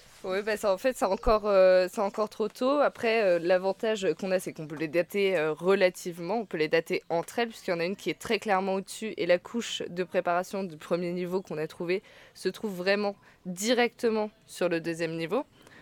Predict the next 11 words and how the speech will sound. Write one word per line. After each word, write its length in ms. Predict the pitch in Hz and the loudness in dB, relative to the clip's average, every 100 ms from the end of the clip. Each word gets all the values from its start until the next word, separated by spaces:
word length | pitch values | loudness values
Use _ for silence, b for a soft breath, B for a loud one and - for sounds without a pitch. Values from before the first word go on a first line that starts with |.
| B | B
Donc 180 | 160 - | -12 -2
là, 140 | 214 202 | 0 2
on 100 | 170 | 0
sait 240 | - 202 | -4 -6
que 160 | - 151 | -6 -10
c'est 220 | - 165 | -8 -8
une, 180 | 160 156 | -6 -6
euh, 720 | 151 147 139 139 135 131 131 - B B B | -4 -4 -8 -10 -10 -12 -14 -18 B B B
un 100 | 151 | -2
réaménagement, 920 | 170 175 175 180 175 175 190 180 180 170 | 2 2 2 0 -2 -2 -2 -2 -2 -2
euh, 260 | 151 151 | -4 -6